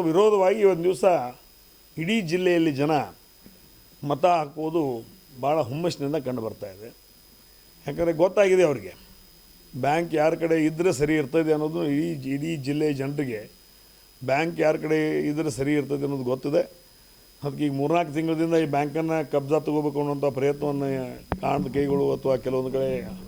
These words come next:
ಒಂದು ಮೂರ್ನಾಲ್ಕು ತಿಂಗಳ ಒಂದು ತಾಲೂಕಾ ಮಟ್ಟದ ಸಭೆಗಳನ್ನು ಮಾಡೋದ್ರ ಮುಖಾಂತರ ಓಟಿಗೆ ಒಂದು ಲಕ್ಷ, ಎರಡು ಲಕ್ಷ, ಮೂರು ಲಕ್ಷ ಕೊಡುವಂಥ ಕಾ-, ಕಾರ್ಯಕ್ರಮ ಯಾರು ಹಾಕ್ಕೊಂಡ್ರು, ಅವ್ರ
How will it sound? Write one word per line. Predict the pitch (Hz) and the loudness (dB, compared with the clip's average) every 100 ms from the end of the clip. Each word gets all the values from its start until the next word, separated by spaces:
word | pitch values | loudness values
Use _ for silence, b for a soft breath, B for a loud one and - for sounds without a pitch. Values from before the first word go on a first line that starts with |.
| - 123 | -10 -8
ಒಂದು | 123 120 | -6 -4
ಮೂರ್ನಾಲ್ಕು | 127 127 135 | -4 -4 -2
ತಿಂಗಳ | 131 127 127 | -2 -2 -4
ಒಂದು | 127 120 127 | -6 -8 -4
ತಾಲೂಕಾ | 131 131 135 | -4 -2 -4
ಮಟ್ಟದ | 131 127 - | -2 -6 -4
ಸಭೆಗಳನ್ನು | 127 127 127 | -4 -2 -4
ಮಾಡೋದ್ರ | 123 123 120 | -4 -4 -6
ಮುಖಾಂತರ | - 123 117 127 120 - b b b b b - | -6 -10 -4 -4 -4 -8 b b b b b -4
ಓಟಿಗೆ | 139 131 131 | -2 -2 -4
ಒಂದು | 131 131 | -2 -4
ಲಕ್ಷ, | 123 131 127 127 | -4 -4 -2 -2
ಎರಡು | 127 123 | -4 -6
ಲಕ್ಷ, | - 127 123 | -4 -4 -2
ಮೂರು | 127 123 | -4 -4
ಲಕ್ಷ | - 131 117 | -4 -6 -4
ಕೊಡುವಂಥ | 127 120 123 117 | -4 -4 -4 -2
ಕಾ-, | 120 120 104 | -4 -6 -6
ಕಾರ್ಯಕ್ರಮ | 127 127 135 131 127 | -6 -4 -4 -2 -2
ಯಾರು | 123 | -2
ಹಾಕ್ಕೊಂಡ್ರು, | 117 - 131 101 - - - B B B B B B 165 | -4 -6 -6 -8 -16 -20 -20 B B B B B B 0
ಅವ್ರ | 180 | 2